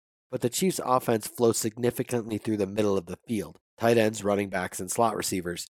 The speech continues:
and Patrick Mahomes is one of the best Q Bs in the league under pressure.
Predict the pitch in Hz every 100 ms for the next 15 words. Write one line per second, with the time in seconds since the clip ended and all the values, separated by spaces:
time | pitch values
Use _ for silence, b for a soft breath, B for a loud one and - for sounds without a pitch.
0 | _ 123 - 120 - 113 117 107 110 113
1 | 113 104 110 104 98 110 113 - - 135
2 | 123 127 110 110 127 175 110 104 104 101
3 | 117 101 - 85